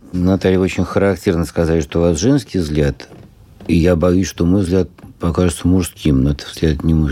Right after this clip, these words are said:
не мужской, а медицинский, я бы сказал, психологический. Эта девушка здесь, мне кажется, решительно ни при чем. Я согласен, что Анна и дочка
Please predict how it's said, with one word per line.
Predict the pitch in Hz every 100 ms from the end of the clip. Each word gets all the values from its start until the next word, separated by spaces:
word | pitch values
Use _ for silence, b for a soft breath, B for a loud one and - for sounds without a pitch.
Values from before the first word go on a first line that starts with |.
| 73
не | 85 82
мужской, | 76 71 - 110 -
а | 73 76 78 73 - -
медицинский, | 85 76 76 - 69 - 107
я |
бы | 104
сказал, | - - 92 95 76 - - -
психологический. | - - - 67 64 57 - - 87 - B B B B B _ -
Эта | - 82
девушка | 85 113 107 87
здесь, | 92 87
мне | 92 92
кажется, | 92 85 -
решительно | 82 92 76 78
ни | 76
при | 71 71
чем. | - 107 131 135 - _ B B -
Я | 98
согласен, | 92 98 90 92 82 78
что | - 82 80
Анна | 73 71
и |
дочка | 69 73 67 - 67 62 - -